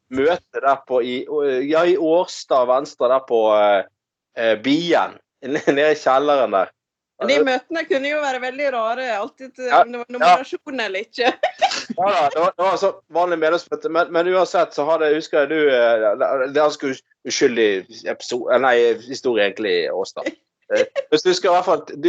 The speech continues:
Speaker 1: du hadde noe, <laughs> du hadde nå tatt deg et par glass rødvin, men det hadde alle da, så det, altså, det var, det var ikke bare deg, det var flere av oss som hadde det var et eller annet etter en ha-, jeg tror det etter en hard valgkamp, og vi kunne senke skuldrene, liksom, og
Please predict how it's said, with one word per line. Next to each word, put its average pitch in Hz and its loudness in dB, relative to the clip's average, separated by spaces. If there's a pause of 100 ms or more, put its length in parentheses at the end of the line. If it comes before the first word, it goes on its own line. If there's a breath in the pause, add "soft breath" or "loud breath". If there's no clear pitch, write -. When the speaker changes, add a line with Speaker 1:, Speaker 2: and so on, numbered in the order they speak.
(100)
Speaker 1:
du 156 0
hadde 190 2
noe, 160 0 (200)
<laughs> - -20
du 147 0
hadde 180 0
nå 196 0
tatt - -2
deg 131 0
et 127 -2
par 160 0
glass 120 0
rødvin, 123 0
men 131 2
det 147 2
hadde 175 2
alle 147 2
da, 117 4
så 127 -12
det, 156 2 (120)
altså, 135 2 (420)
det 135 -4
var, 165 0
det 147 0
var 160 2
ikke 147 -8
bare 117 4
deg, 110 0
det 135 0
var 123 2
flere 143 0
av 98 0
oss 104 -4
som 117 0
hadde 117 2 (460)
det 135 0
var 175 4
et 175 -8
eller 143 2
annet 147 -2
etter 147 0
en 113 -2 (200)
ha-, 151 -4 (180)
jeg 131 -6
tror 185 0
det 147 4
etter 147 -2
en 127 -2
hard 123 2
valgkamp, 123 0 (100)
og 95 -8
vi 104 -8
kunne 107 -8
senke 110 -8
skuldrene, 110 -2
liksom, 90 -8
og 90 0